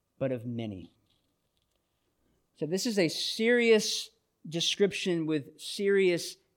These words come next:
implications. So much so that it should cause you to rethink how you view and understand the church and your involvement in it,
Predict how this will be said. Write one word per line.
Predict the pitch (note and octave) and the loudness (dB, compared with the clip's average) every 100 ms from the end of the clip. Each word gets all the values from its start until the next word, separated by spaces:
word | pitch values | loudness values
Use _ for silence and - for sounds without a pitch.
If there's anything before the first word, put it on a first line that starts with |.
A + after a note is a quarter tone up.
| - | -10
implications. | D3+ C#3+ B2+ C3+ - G#2 F#2 - - - _ _ _ _ _ _ _ _ - | -8 -6 -4 -4 -4 -8 -12 -14 -14 -16 _ _ _ _ _ _ _ _ -14
So | - A3+ C#4+ | 4 8 10
much | B3+ A#3+ - | 8 4 6
so | A#3 F3+ B2 A#2 D#3 - _ - | 10 10 10 4 -2 -8 _ 4
that | F#3 | 6
it | G#3 F#3 | 6 2
should | G#3+ F3+ | -4 -4
cause | - G#3 A3+ A#3+ | 2 8 8 8
you | A3+ G#3 | 4 0
to | G#3+ | 0
rethink | E3+ E3 G#3+ A#3 - G#3+ G3+ E3 | 0 0 0 0 2 0 0 -4
how | F#3 G3+ | -2 0
you | F#3+ F#3 E3 | -2 -2 -4
view | D3+ F#3+ G#3+ A#3 G#3+ | -4 0 2 6 4
and | F#3+ | 4
understand | D#3+ F3+ G3+ G#3+ G3 F#3 F3+ F#3 | 0 0 0 0 0 2 2 2
the | F3 | -2
church | - F3+ G3 - - _ _ - | 0 2 2 -4 -14 _ _ 0
and | A3+ B3+ A3 F#3 E3+ _ D3+ | 4 6 4 0 -6 _ -4
your | D3 F#3 G#3 G3 | 4 6 6 2
involvement | F#3 D#3+ D#3 D#3+ D#3 D#3 C3+ - D#3+ | -2 2 2 2 0 -4 -4 -10 -6
in | F3 | -4
it, | G#2+ | -4